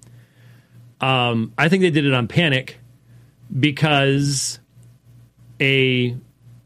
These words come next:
a guy in England with a long track record of massively overestimating deaths was behind the paper that caused the world to shut down.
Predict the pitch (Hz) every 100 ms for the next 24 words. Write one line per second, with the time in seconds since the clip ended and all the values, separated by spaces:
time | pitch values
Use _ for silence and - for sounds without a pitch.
0 | _ - - _ _ - _ _ - -
1 | _ - - _ - - - - 135 131
2 | 170 208 185 156 151 139 131 - - -
3 | 156 120 107 - - - _ _ - -
4 | - 143 156 143 131 156 214 226 - 196
5 | 190 170 135 127 117 - _ 139 135 131
6 | 135 139 151 190 226 - 185 175 160 156
7 | 160 143 151 139 151 135 127 120 113 135
8 | 95 - - - - - _ _ - -
9 | _ - - _ - - _ _ - -
10 | _ - - _ _ - _ _ - 147
11 | 156 117 147 170 175 165 156 123 131 175
12 | 180 147 131 131 127 - 151 143 139 117
13 | - 143 151 143 110 127 104 90